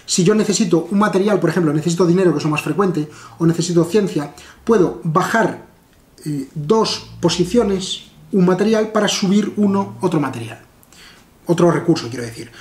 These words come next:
Puedo bajar dos de ciencia para subir uno de dinero, bajar dos de material para subir uno de dinero, o para subir uno de ciencia, etcétera. Esto también varía, depende de la civilización. Los humanos siempre tienen un cambio de dos a uno, pero hay extraterrestres que tienen un cambio distinto.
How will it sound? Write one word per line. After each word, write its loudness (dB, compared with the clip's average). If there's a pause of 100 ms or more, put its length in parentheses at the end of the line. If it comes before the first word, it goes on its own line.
(140)
Puedo 4
bajar 2
dos 2
de 2
ciencia 0
para -6
subir -2
uno 2
de 2
dinero, 2 (300)
bajar 0
dos 2
de 4
material 2
para -2
subir -6
uno 0
de -4
dinero, 2
o -2
para -6
subir 0
uno -2
de -6
ciencia, 0
etcétera. -16 (540)
Esto 4
también 2
varía, 4
depende 0
de 2
la 2
civilización. -6
Los 0
humanos 2
siempre 0
tienen 2
un 4
cambio 2
de -4
dos -4
a -4
uno, -2 (260)
pero 2
hay 2
extraterrestres -2
que -8
tienen 4
un 0
cambio -2
distinto. -10